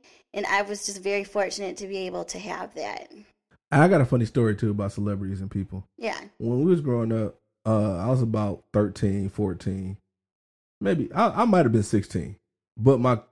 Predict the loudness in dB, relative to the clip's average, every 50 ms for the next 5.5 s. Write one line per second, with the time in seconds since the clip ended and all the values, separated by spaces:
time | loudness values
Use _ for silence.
0 | _ _ 2 4 6 6 6 4 2 4 4 4 6 4 2 0 -2 -2 0 2
1 | 2 2 2 0 -2 0 0 2 2 2 2 2 0 0 2 2 2 2 2 -2
2 | -2 0 0 2 2 2 2 0 0 -2 -2 -2 -4 -6 -6 -6 -6 -4 -4 -4
3 | -6 -6 -6 -8 -8 -6 -6 -6 -4 -4 -6 -8 -8 -10 -8 -6 -4 -2 -2 -2
4 | -4 -6 -6 -6 -4 -4 -4 -6 -8 -8 _ 0 2 2 2 2 0 -2 0 2
5 | 2 2 2 0 -4 -4 -4 -8 -10